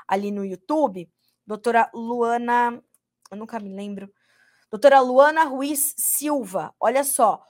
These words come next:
Governo Lula sinaliza avanço no processo de homologação de terras indígenas no Brasil,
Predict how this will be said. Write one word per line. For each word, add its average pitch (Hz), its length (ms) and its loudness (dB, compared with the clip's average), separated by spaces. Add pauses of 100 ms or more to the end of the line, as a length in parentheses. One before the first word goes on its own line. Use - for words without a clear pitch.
(240)
Governo 302 400 4
Lula 330 320 2
sinaliza 285 440 -4
avanço 285 540 0
no 269 100 -8
processo 240 460 -4
de 240 60 -10
homologação 233 480 -6
de 220 140 -16
terras 220 240 -4
indígenas 214 520 -14
no 226 80 -12
Brasil, 269 440 -2